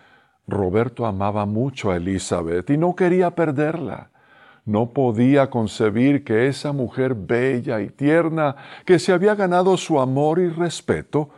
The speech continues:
fuera una ladrona. Cuando la joven se presentó en el juzgado, Roberto pidió la palabra. "Estoy dispuesto a casarme con Elizabeth tan pronto acabe esto",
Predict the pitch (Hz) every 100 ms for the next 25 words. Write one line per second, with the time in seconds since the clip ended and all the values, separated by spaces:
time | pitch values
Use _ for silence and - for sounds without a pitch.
0 | - - 120 113 127 143 165 170 160 123
1 | 135 160 147 - _ _ _ - _ -
2 | 151 160 160 156 151 214 214 202 165 143
3 | 127 - 113 101 131 143 147 135 147 127
4 | 104 78 67 78 - - - - 107 104
5 | 92 104 110 - 123 - 123 78 85 82
6 | 85 85 92 76 69 69 73 - _ _
7 | _ _ _ _ _ _ _ 175 165 -
8 | 202 233 247 226 - 190 190 214 214 185
9 | 135 - 139 156 202 208 160 139 127 139
10 | 151 190 175 175 147 123 117 135 135 151
11 | 185 165 131 131 151 131 139 135 - 104
12 | -